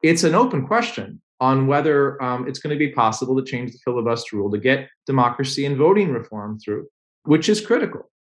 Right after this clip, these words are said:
Otherwise, we should expect this to be an inflection point in American democracy. We might look back a century from now, right, and when we're all dead, and be upset about, right, that we didn't do enough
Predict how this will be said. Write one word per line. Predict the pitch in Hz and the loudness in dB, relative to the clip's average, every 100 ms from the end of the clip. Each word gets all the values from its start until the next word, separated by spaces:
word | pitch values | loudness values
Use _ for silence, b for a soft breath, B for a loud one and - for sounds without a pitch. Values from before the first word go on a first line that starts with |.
| - | -2
Otherwise, | 135 175 165 160 151 | 2 4 4 2 0
we | 151 | -4
should | 156 165 | -2 -2
expect | 165 - 151 147 | -4 -4 -4 -4
this | 143 - | -8 -8
to | 147 | -4
be | 143 | -2
an | 139 | -2
inflection | 135 143 143 - 123 | -2 -2 -2 -4 -8
point | - 117 117 | -4 -4 -4
in | 120 | -4
American | 113 117 117 - | -4 -2 -2 -4
democracy. | 113 117 120 120 - 120 | -4 -2 -2 -4 -8 -4
We | 117 | -2
might | 120 123 | -2 0
look | 123 - | -2 0
back | 117 120 - _ _ _ _ - | 0 -2 -6 _ _ _ _ -8
a | |
century | - 131 127 - 120 120 - B _ | -2 0 0 -2 -2 -4 -8 B _
from | 143 131 | -2 0
now, | 127 127 127 131 - | 2 2 0 -4 -10
right, | 120 120 127 | -2 -2 -2
and | 113 107 | -2 -2
when | 107 | 0
we're | 117 | 2
all | 131 | 2
dead, | 127 165 131 110 - _ _ - | 2 2 2 -2 -8 _ _ -6
and | 143 | -2
be | 139 156 | 2 2
upset | 156 - 196 | 2 -2 -4
about, | 262 69 - | -4 -8 -10
right, | 110 110 | -6 -2
that | 135 | 4
we | 135 | 4
didn't | 151 160 143 | 4 2 0
do | 139 160 | 6 6
enough | 139 147 131 - - | 6 4 0 -4 -18